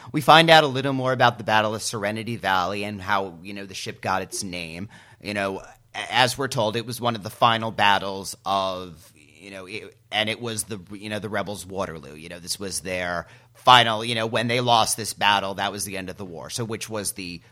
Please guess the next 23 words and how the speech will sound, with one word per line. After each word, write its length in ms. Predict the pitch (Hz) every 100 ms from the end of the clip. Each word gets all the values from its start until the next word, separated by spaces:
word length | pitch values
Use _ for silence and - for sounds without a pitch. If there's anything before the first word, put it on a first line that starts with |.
| -
what 160 | 92
we 80 | 85
saw 240 | - 104
at 80 | 92
the 80 | 104
beginning 340 | 90 98 90
of 140 | 90 73
the 80 | 73
pilot 460 | - 123 80 69
episode. 580 | 71 73 - 60 - - - - - - _
Um, 400 | 135 160 156 156
a-, 120 | 156 160
and, 500 | 170 147 175 175 170
and 200 | 160 165
Mal 220 | 160 156
has 260 | 170 160 131
that 240 | 147 123
line, 380 | 127 139 143 135
you 80 | 127
know, 180 | 120 117
"I 180 | 95
don't 200 | 139 151 123
think, 220 | 151 135